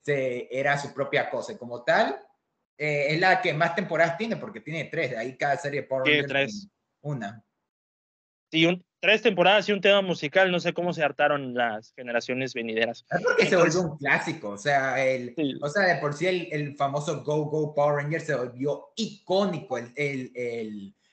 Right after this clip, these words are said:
Speaker 1: el riff de guitarra de por sí es una, esa, eh, de, oír eso de pequeño me hizo el metalero que soy hoy <laughs> en la, en la actualidad. Entonces, eh, pero
Speaker 2: Y, y es el mismo compositor del tema musical de X-Men.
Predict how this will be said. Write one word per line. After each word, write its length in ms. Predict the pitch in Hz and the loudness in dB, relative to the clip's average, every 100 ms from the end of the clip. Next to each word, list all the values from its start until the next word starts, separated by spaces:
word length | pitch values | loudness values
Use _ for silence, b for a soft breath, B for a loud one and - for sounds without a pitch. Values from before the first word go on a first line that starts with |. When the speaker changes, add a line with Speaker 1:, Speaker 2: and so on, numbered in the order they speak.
| b | b
Speaker 1:
el 240 | 156 151 | -4 -2
riff 300 | 143 180 180 156 | -2 -2 -4 -6
de 140 | 175 | -4
guitarra 480 | 151 - 151 156 175 | -6 -2 2 2 2
de 60 | 156 | -2
por 220 | 135 123 | -6 -10
sí 380 | - 139 147 147 | -10 -8 -4 -2
es 480 | 143 139 139 143 - | 0 0 -2 -6 -8
una, 280 | 147 147 156 | -8 -2 2
esa, 760 | 147 135 135 147 147 135 127 113 123 | 2 0 -4 -4 -2 -2 -4 -6 -6
eh, 240 | 123 123 | -8 -2
de, 300 | 143 147 - - | -2 -2 -4 -2
oír 260 | 185 262 | 0 2
eso 180 | 262 262 | 2 2
de 80 | 226 | 0
pequeño 680 | 165 143 175 190 214 226 - B _ | 0 -2 -2 -2 -2 -2 -6 B _
me 180 | 151 | -4
hizo 400 | 156 160 - 190 | -2 -4 -2 -2
el 180 | 165 147 | -2 -4
metalero 520 | 143 131 127 131 151 | -4 -4 -2 -2 -2
que 120 | 147 113 | -4 -8
soy 280 | 123 127 - | -6 -10 -10
hoy 320 | 113 123 123 | -8 -6 -4
<laughs> 40 | |
en 180 | 165 196 | 0 2
la, 400 | 185 147 131 - - - | 4 2 -2 -6 -18 -2
en 200 | 214 180 | -2 2
la 80 | 151 | 0
actualidad. 920 | 147 147 135 127 123 123 113 117 - b b _ | 0 0 0 0 -4 -2 -4 -6 -12 b b _
Entonces, 520 | 151 139 139 135 110 | -8 -6 -4 -4 -6
eh, 340 | 139 135 - - | -6 -6 -8 -4
pero 400 | 139 135 170 123 | -2 4 4 6
Speaker 2:
Y, 80 | 170 | 4
y 20 | |
es 120 | 180 | 6
el 140 | 208 202 | 6 6
mismo 280 | 214 220 220 | 8 6 6
compositor 640 | 214 185 170 170 175 185 | 4 6 4 2 4 6
del 120 | 185 | 6
tema 200 | 175 180 | 4 2
musical 440 | 180 151 151 151 151 | 2 -2 2 2 4
de 140 | 135 | 2
X-Men. 340 | 147 _ 110 | 0 _ -20